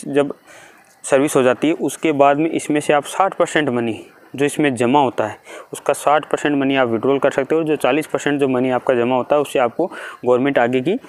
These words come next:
pension देती है। अब दोस्तों, पैसा जमा कैसे होता है? तो इसमें जमा ऐसे होता है दोस्तों, जैसे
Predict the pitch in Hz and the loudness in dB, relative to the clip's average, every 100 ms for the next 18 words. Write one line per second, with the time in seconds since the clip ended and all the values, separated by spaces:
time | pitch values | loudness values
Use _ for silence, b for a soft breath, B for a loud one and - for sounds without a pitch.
0 | B B _ - 139 135 151 123 110 117 | B B _ -2 -2 0 0 0 0 -2
1 | 110 B B B - 147 160 170 185 185 | -4 B B B -2 2 2 2 0 -2
2 | B B B B _ _ - 170 185 151 | B B B B _ _ -4 0 0 0
3 | 120 135 170 160 147 143 110 107 101 - | 0 2 2 2 2 2 2 0 0 -6
4 | - - _ _ _ _ B B - 160 | -20 -20 _ _ _ _ B B -6 -4
5 | 156 - 170 135 139 156 156 151 135 147 | -2 0 0 2 2 2 2 0 2 0
6 | 147 143 151 139 143 | 0 -2 -2 0 -2